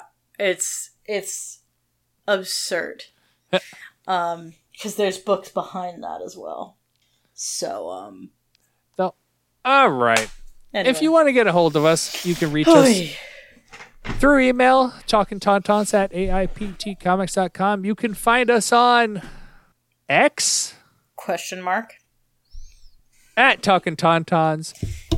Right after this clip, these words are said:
Speaker 2: My favorite part is, what is the website for X?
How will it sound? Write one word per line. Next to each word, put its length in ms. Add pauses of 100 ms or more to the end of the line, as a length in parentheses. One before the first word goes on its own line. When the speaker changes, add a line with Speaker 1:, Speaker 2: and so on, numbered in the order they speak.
(260)
Speaker 2:
My 120
favorite 420
part 320
is, 540
what 200
is 180
the 120
website 580
for 240
X? 540